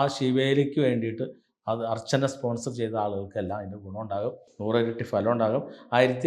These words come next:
അറുന്നൂറ്റി ഇരുപത് രൂപയാണ് ഇരുപത്തേഴ് സ്ഥലത്തും ശിവയിൽ അർച്ചന ചെയ്യണമെങ്കിൽ. അപ്പോൾ അങ്ങനെയൊക്കെ എത്ര നിവൃത്തിയില്ലെങ്കിൽ പോലും ഈ ആയിരത്തി അറുന്നൂറ്റി ഇരുപത് രൂപയുടെ ശിവയിൽ അർച്ചന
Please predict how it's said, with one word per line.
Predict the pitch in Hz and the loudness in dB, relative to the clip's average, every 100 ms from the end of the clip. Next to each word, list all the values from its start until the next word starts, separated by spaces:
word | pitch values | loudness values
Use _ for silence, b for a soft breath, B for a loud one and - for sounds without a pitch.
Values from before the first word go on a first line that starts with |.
| 135 | 4
അറുന്നൂറ്റി | 123 123 120 117 | 4 -2 -4 -4
ഇരുപത് | 120 120 113 | -4 -4 -4
രൂപയാണ് | 107 110 110 | -4 -4 -6
ഇരുപത്തേഴ് | 104 101 107 104 | -6 -6 -8 -6
സ്ഥലത്തും | 95 - 120 - b b | -8 -8 -10 -12 b b
ശിവയിൽ | - 107 107 | -4 -2 0
അർച്ചന | 101 107 104 | -2 -4 -6
ചെയ്യണമെങ്കിൽ. | 104 98 107 110 | -6 -6 -4 -2
അപ്പോൾ | 123 131 | 0 2
അങ്ങനെയൊക്കെ | 135 156 156 - | 2 2 2 0
എത്ര | 151 165 165 | 2 2 2
നിവൃത്തിയില്ലെങ്കിൽ | 151 - 160 160 156 | -2 -2 -2 -2 0
പോലും | 160 165 160 B B | 2 2 0 B B
ഈ | 139 135 | 2 4
ആയിരത്തി | 131 139 | 4 2
അറുന്നൂറ്റി | 131 139 139 | 0 -2 -4
ഇരുപത് | 135 143 | -2 -2
രൂപയുടെ | 143 143 - | -2 -4 -4
ശിവയിൽ | 127 123 123 | -2 -2 -2
അർച്ചന | 123 | -4